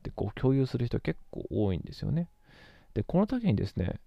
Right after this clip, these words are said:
注意しなきゃいけないポイントっていうのが二つあります。つい皆さんやっちゃいがちなんですけども、まず一つ目はですね、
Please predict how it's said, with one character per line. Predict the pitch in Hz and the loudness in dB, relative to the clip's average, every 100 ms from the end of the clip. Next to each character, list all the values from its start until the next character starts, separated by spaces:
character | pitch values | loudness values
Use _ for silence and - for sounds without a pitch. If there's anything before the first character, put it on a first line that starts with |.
| - | -14
注 | - 208 | 0 0
意 | |
し | 151 | 2
な | 117 | 0
き | - | 0
ゃ | |
い | |
け | 95 | 0
な | 95 | 0
い | |
ポ | - | 2
イ | 95 | 0
ン | 92 | 0
ト | 90 | -4
っ | |
て | - | -2
い | |
う | 90 | -2
の | |
が | 82 - | -2 -10
二 | - 156 | -2 -2
つ | - 143 - | 0 -2 0
あ | 104 | 0
り | |
ま | 98 101 | 2 -2
す。 | - - - - - _ _ _ _ - - - | -10 -20 -20 -20 -20 _ _ _ _ -20 -20 -20
つ | - 214 | -6 2
い | |
皆 | 107 104 | 4 4
さ | 95 | 2
ん | |
や | 98 | -2
っ | - | 0
ち | |
ゃ | 110 | 2
い | |
が | 110 | 2
ち | - | 2
な | 107 | 0
ん | - | 0
で | |
す | - | -4
け | - | -2
ど | 101 | 0
も、 | 92 - | -2 -2
ま | - 170 | 2 2
ず | |
一 | 113 127 | 4 2
つ | - | 4
目 | 170 | 2
は | - | 2
で | |
す | - | -2
ね、 | - | -2